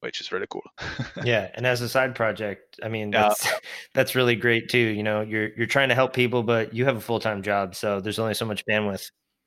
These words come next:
Speaker 1: Yeah, yeah, true. So, yeah, I'm, I'm, a-, again, I'm really surprised, like, uh, uh, that the project has been successful in its own way, uh, like, that people are contributing and the companies, um,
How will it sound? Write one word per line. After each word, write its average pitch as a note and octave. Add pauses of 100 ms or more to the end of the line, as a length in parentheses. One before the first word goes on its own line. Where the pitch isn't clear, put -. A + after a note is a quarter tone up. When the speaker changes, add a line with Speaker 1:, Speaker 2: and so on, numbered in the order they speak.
Speaker 1:
Yeah, G#2 (240)
yeah, G#2+ (180)
true. - (640)
So, A2
yeah, E3 (500)
I'm, A#2+
I'm, C3+
a-, C3 (160)
again, C3+
I'm G#2+
really A#2
surprised, G2+
like, F#2+
uh, F#2 (760)
uh, G2 (280)
that G#2 (180)
the -
project G#2
has G2+
been G2 (280)
successful -
in G2+
its G2+
own G2
way, G2 (160)
uh, F#2 (260)
like, F#2+
that F#2+ (220)
people G2
are F#2
contributing G2
and F#2
the G2
companies, G2+ (460)
um, G#2+